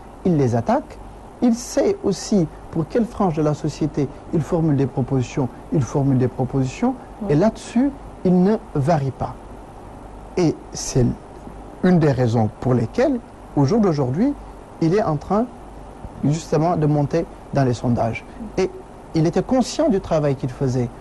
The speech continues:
Speaker 1: Autrement, il serait allé avec Hamon, sans doute, lorsque Hamon lui a tendu la main. Même si c'était, euh, pas franchement tendu, il serait a-, allé avec lui. Mais s'il a refusé,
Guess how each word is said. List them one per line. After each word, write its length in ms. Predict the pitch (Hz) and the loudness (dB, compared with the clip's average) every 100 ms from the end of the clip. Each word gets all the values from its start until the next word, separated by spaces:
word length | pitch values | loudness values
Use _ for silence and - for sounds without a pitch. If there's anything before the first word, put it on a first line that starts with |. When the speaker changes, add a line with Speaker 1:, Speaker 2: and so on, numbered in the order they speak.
| - - | -6 -2
Speaker 1:
Autrement, 360 | 175 - 208 - | 0 2 0 2
il 100 | 147 | -2
serait 280 | - 147 156 | 0 0 0
allé 240 | 151 196 | 2 2
avec 280 | - 127 127 - - - | 0 -2 -4 -8 -10 -2
Hamon, 400 | 135 147 180 151 - - | 2 2 2 0 -10 -8
sans 220 | - 123 | 0 2
doute, 200 | 131 185 - | 2 0 -2
lorsque 320 | 127 - - | -6 -4 -2
Hamon 240 | - 123 131 | 0 2 2
lui 140 | 123 | 2
a 60 | 120 | 0
tendu 320 | - 123 139 - - - | -2 -2 -2 -4 -6 0
la 120 | 113 | 2
main. 200 | 113 127 - - | 0 -2 -8 0
Même 160 | 135 139 | 0 2
si 180 | 143 | -2
c'était, 380 | 127 120 139 120 - - - | -2 -2 0 0 -2 -10 -4
euh, 140 | - 113 | -2 0
pas 220 | 135 113 - - | 0 0 -2 -12
franchement 420 | - 127 123 123 113 | -4 -2 0 0 0
tendu, 340 | 117 127 175 - - | 0 0 0 -4 -4
il 100 | 156 | -4
serait 240 | - 143 131 | -2 0 0
a-, 140 | 123 120 | 0 0
allé 160 | 131 127 | 0 0
avec 220 | 117 110 | 0 0
lui. 160 | 120 113 - - 117 | -2 -2 -8 -4 -2
Mais 100 | 117 | 0
s'il 200 | - 175 | 2 2
a 80 | |
refusé, 480 | 123 120 - 131 196 | 0 -2 0 0 0